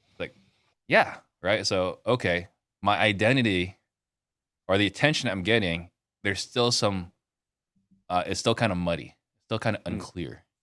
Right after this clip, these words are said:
Speaker 1: right? So, like, uh, as far as the attention component, Recover, like, I am putting out there, like, I'm a sales trainer, right? So, like, you know, Instagram is Steve Trang, you know, whatever that vertical bar is, and then close more sales dot com.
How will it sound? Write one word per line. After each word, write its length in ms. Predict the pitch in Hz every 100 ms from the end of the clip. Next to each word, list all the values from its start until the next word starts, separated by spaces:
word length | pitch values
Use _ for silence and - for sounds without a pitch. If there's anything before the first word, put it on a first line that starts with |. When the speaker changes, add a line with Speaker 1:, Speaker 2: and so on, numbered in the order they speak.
| _ _ _ _ _ _
Speaker 1:
right? 340 | - 87 80 -
So, 100 | 98
like, 240 | 90 82 - _ _ _ _ _ _ _ _ _ - _
uh, 140 | 90 -
as 160 | 90
far 200 | - 113
as 100 | 110
the 60 | 101
attention 380 | 85 - 123 127
component, 300 | 95 85 80
Recover, 440 | 82 113 120 85
like, 160 | 80 76
I 140 | - 104
am 220 | 98 87 _
putting 320 | - 117 104 - _ _
out 240 | 110 110
there, 200 | - 71
like, 260 | 71 65 - _ _ _ _ _ _ _
I'm 180 | 101 110
a 60 | 98
sales 280 | - 87 85
trainer, 340 | 78 58 57
right? 260 | - 85 73
So, 160 | - 85
like, 240 | 78 71 -
you 80 |
know, 100 | 80 65
Instagram 440 | 98 110 85 78
is 80 | 76
Steve 220 | - 90
Trang, 320 | - 87 90 - _ _ _ _ _ -
you 80 |
know, 200 | 80 76
whatever 320 | 76 82 87 87
that 140 | 78
vertical 320 | 78 85 82
bar 240 | 78 73 73
is, 160 | 87
and 80 | 85
then 60 | 78
close 160 | 85 76
more 120 | 71
sales 220 | - 69
dot 160 | 53 -
com. 240 | 62 -